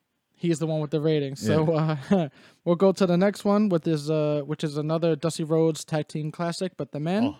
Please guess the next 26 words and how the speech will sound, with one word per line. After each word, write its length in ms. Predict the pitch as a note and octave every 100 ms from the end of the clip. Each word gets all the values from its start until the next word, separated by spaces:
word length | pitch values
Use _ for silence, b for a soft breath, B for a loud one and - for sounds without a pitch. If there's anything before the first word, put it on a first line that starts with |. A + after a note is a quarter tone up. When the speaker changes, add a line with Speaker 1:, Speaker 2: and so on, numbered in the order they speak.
| G2+
Speaker 2:
he's 140 | G2+
went 260 | G#2 G#2 F#2
right 200 | G#2+ A2+ -
to 180 | A#2+
the 140 | G#2 G2+
next 320 | A2 G#2 -
one. 140 | G#2
This, 200 | F#2 F#2 G#2
this 160 | F#2+
is 120 | G2
a 60 | F#2
good 200 | E2+ G2
one. 200 | F2+ F2 _
Speaker 1:
Yeah. 420 | C#3+ D3+ D3 B2+ B2 - E3
So 260 | F#3+ F3+
it's, 160 | E3 F3
uh, 220 | D#3+ D#3 -
M 180 | F#3 F3+
S 160 | E3
K 480 | - G#3 G#3 A#3 C4 -
versus 840 | E3 D#3+ G3 F#3 E3+ D3+ D#3 D3+ - b b b D3 C3+ -
Grilled 460 | D#3 F#3+ G#3+ G#3 G3
Young 440 | D#3+ F3 F3+ F3+ -
Veterans. 880 | C#3+ C#3 E3+ D#3 C3+ A2+ C3+ - -
Speaker 2:
The 140 | A#2
young, 500 | A2+ A2 C3 B2+ A2+